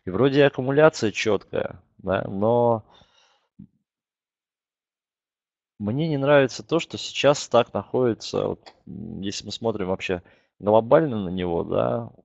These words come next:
ну, как бы, по-хорошему, вот,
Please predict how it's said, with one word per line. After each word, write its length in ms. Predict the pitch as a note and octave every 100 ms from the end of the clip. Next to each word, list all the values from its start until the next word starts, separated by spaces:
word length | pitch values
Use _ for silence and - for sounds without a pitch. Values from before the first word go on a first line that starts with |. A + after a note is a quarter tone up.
| _ -
ну, 140 | G#2+
как 200 | A#2 A2
бы, 240 | G2+ G#2 G2 _ _ _ _ _ _ _
по-хорошему, 840 | - A2+ A#2 C#3+ - G#2 G#2+ G2 G2
вот, 220 | G#2